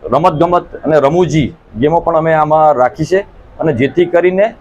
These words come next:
એ લોકોને આનંદ મળે. આપના માધ્યમથી આ અમારો જે પ્રયાસ છે એ બધા લોકોને પહોંચે અને આ બધા સમાજમાં આ પ્રયોગ કરે તો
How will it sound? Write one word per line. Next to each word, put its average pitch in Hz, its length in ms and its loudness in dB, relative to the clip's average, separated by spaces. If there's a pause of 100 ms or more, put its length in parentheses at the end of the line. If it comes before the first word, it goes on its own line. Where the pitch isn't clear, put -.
(100)
એ - 100 2
લોકોને 160 340 0
આનંદ 135 400 0
મળે. 95 260 -2 (840)
આપના 165 320 0
માધ્યમથી 160 600 0 (380)
આ 160 260 4
અમારો 165 420 2
જે 156 200 2
પ્રયાસ 151 420 0
છે 120 120 2 (340)
એ 160 360 2 (100)
બધા 120 220 2
લોકોને 151 320 0
પહોંચે 131 400 -2 (460)
અને 165 480 -2 (140)
આ 131 80 -2
બધા 123 260 2
સમાજમાં 160 600 0
આ 147 140 4
પ્રયોગ 151 340 0
કરે 151 220 2 (460)
તો 175 100 2